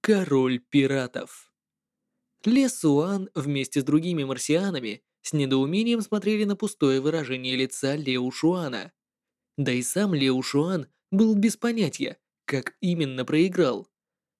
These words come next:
Он просто почувствовал дисбаланс во всем теле и рухнул на земь. Ле Кэнь жестом показал всем замолчать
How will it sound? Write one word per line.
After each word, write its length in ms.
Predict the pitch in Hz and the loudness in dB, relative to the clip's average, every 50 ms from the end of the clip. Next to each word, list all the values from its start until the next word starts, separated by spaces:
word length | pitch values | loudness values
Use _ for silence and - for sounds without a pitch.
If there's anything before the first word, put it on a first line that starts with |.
| _ - | _ -2
Он 260 | 147 143 143 139 131 | 0 0 0 0 -2
просто 360 | - - 185 208 196 - 165 - | -4 0 0 0 0 0 -2 0
почувствовал 600 | 131 127 - 196 202 196 - 160 151 151 151 147 | 0 -2 0 0 -2 0 2 2 4 4 4 4
дисбаланс 640 | 151 151 139 131 139 139 139 143 143 143 139 - | 4 2 2 2 -2 -2 -2 -4 -6 -6 -6 -2
во 140 | 139 131 123 | -2 -2 -2
всем 260 | - 143 135 135 127 | -2 -8 -8 -8 -8
теле 420 | - - 185 202 180 139 - - _ _ _ _ _ _ _ - | -4 0 0 2 2 0 -4 -6 _ _ _ _ _ _ _ -2
и 180 | 165 151 143 139 | 0 2 2 2
рухнул 560 | 135 131 127 143 143 131 - 170 180 202 214 | 2 2 2 2 2 2 2 2 2 4 4
на 260 | 226 262 285 285 233 | 2 2 0 0 0
земь. 280 | 135 135 127 - - _ _ _ _ _ _ _ _ _ _ _ _ _ _ _ - | -2 -4 -8 -10 -16 _ _ _ _ _ _ _ _ _ _ _ _ _ _ _ -4
Ле 320 | 131 131 123 123 123 120 - | -2 0 0 0 0 -2 -4
Кэнь 400 | - - 170 180 156 123 - _ _ _ _ - | -4 -2 -2 -2 -2 -6 -12 _ _ _ _ -4
жестом 500 | 151 151 170 220 240 220 - - 190 170 | -2 0 2 2 0 0 0 -2 -4 -2
показал 400 | 156 170 165 170 165 156 190 185 | -2 -2 -2 0 -2 0 0 -2
всем 320 | 165 - - - 180 170 160 | -2 -4 -2 -2 -2 0 0
замолчать 680 | 165 180 185 202 208 196 - - 143 123 - - | 0 0 0 0 -2 -4 -2 -4 -4 -4 -4 -12